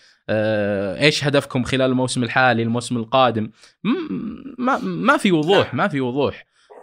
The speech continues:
Speaker 1: آه، ففعلا إدارة اليونايتد تحتاج، تحتاج شغل. طيب، طيب محمد، لو، لو أنت، آه،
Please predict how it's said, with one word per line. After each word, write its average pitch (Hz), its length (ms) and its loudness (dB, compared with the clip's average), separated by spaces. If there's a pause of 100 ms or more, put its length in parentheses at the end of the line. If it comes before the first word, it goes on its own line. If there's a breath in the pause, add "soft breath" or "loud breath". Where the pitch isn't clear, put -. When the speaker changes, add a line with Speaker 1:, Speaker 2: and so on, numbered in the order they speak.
(120)
Speaker 1:
آه، 90 460 -6
ففعلا 131 1300 0
إدارة 156 280 0
اليونايتد 151 420 -4
تحتاج، 160 400 -2
تحتاج - 380 -4
شغل. 117 160 -4
طيب، 185 220 0 (360 loud breath)
طيب 190 100 2
محمد، 220 280 0
لو، 175 340 0 (640)
لو 151 340 0 (360)
أنت، 175 260 2
آه، 101 240 -8